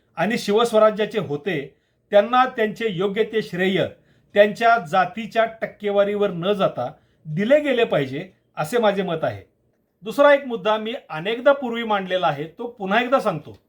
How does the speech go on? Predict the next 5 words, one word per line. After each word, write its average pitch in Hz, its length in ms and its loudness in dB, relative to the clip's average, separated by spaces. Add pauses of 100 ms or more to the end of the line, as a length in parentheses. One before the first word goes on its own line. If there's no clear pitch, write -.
(320)
शिवछत्रपतींच्या 262 800 4
इतिहासाबद्दल 202 800 0
बोलणारा, 175 680 0
लिहिणारा 185 520 0
व्यक्ती, 156 640 -8